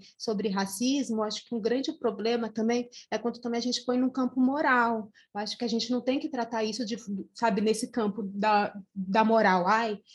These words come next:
não, tipo, é uma coisa, sabe, não, imagina, você tá sendo ruim porque você é racista. Não, entendeu? A gente é socializado, o racismo, ele é estrutural e ele é estruturante, ele vai formar os desejos,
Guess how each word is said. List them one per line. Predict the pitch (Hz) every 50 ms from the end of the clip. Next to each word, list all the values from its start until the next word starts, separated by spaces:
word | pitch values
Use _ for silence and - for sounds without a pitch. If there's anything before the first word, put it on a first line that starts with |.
| - - -
não, | 208 202 208 214 202 170 165 -
tipo, | - _ _ - 170 - _ _ _ _ _ _ _ _ _ _ _ -
é | 202 196 196 196
uma | 196 208 208
coisa, | 196 220 214 214 233 214 208
sabe, | 202 - 220 214 190 202
não, | 202 208 220 226 240 208 185
imagina, | 185 208 240 233 202 208 220 226
você | 202 196 -
tá | - 208
sendo | 202 - 202 220 220
ruim | 208 285 320 320 285 311 311
porque | - 254 262 233
você | 247 240 247
é | 226
racista. | 247 262 - - - _ _ _ _ -
Não, | 247 240 240 233 233 220 214 196 190 - _ 196
entendeu? | 190 - 214 190 214 214
A | 208
gente | 208 208 208
é | 214
socializado, | 202 - 214 214 226 220 240 269 254 254 233 226 220 190
o | 196
racismo, | 220 208 - 226 208 196 214 208 214 - - - -
ele | 196 208 208
é | 208
estrutural | 202 208 - 214 214 214 - 240 233 214 208 208 214 233 269 269 - - _
e | - 214 226
ele | 226 233
é | 240
estruturante, | 240 - - 208 240 240 - 285 285 285 233 233 233 233 220 226 - 214
ele | 208 220
vai | 190 196 208 226 240 -
formar | - 254 240 233 226 233
os | 240 233
desejos, | 247 262 269 262 247 233 226 226 233 233 240 226 208 220 220